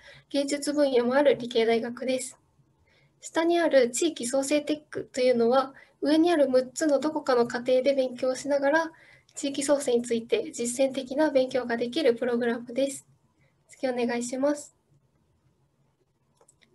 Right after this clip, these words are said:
私が思う大学推しポイントは三つあります。一つ目は環境です。実験や製図のための設備がしっかりあるっていうのと、真面目な人が多いので一緒に頑張っていけます。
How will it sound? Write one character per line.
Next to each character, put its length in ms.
私 300
が 140
思 180
う 160
大 160
学 240
推 60
し 140
ポ 120
イ 100
ン 100
ト 100
は 240
三 180
つ 280
あ 60
り 140
ま 180
す。 200
一 180
つ 140
目 140
は 240
環 260
境 180
で 140
す。 180
実 180
験 260
や 180
製 180
図 100
の 120
た 100
め 100
の 80
設 260
備 120
が 80
し 180
っ 60
か 120
り 220
あ 60
る 80
っ 40
て 180
い 20
う 60
の 100
と、 240
真 180
面 40
目 80
な 100
人 180
が 180
多 120
い 80
の 120
で 200
一 140
緒 160
に 180
頑 160
張 80
っ 80
て 80
い 60
け 120
ま 220
す。 180